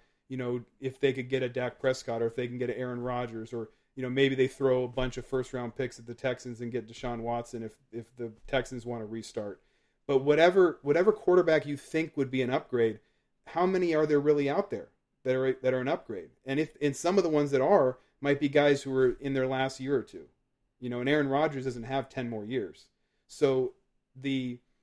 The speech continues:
idea that Jimmy Garoppolo is not the guy to get you to a Super Bowl,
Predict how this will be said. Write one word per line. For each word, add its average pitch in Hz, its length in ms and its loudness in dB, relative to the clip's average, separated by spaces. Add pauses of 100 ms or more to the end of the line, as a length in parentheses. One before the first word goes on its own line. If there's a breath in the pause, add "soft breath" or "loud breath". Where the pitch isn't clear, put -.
(260)
idea 160 580 6
that 135 200 0
Jimmy 151 240 -4
Garoppolo 131 380 2
is 120 100 -4
not 135 420 2
the 135 60 -2
guy 127 300 0
to 123 60 -2
get 127 260 -4
you 123 80 -12
to 113 40 -12
a 110 40 -16
Super 170 260 -6
Bowl, 110 320 -4